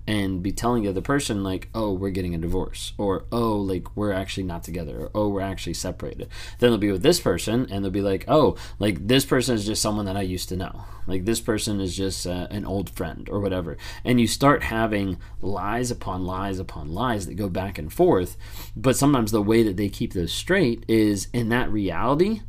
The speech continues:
they fashion that reality, they fashion that facade to facilitate the lies that they have. So in this reality,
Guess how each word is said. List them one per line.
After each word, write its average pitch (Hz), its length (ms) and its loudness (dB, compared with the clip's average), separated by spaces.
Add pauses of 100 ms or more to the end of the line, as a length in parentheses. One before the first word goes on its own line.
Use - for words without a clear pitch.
(380)
they 113 240 6
fashion 135 640 2
that 95 180 0
reality, 78 400 -4
they 104 140 -4
fashion 120 520 -2
that 104 120 0
facade 90 800 -2 (320)
to 127 160 2
facilitate 92 1040 -2 (300)
the 110 120 2
lies 85 520 -4
that 73 180 -8
they 82 140 -8
have. - 480 -4 (220)
So 98 200 0
in 87 220 -2
this 147 260 4
reality, 98 500 0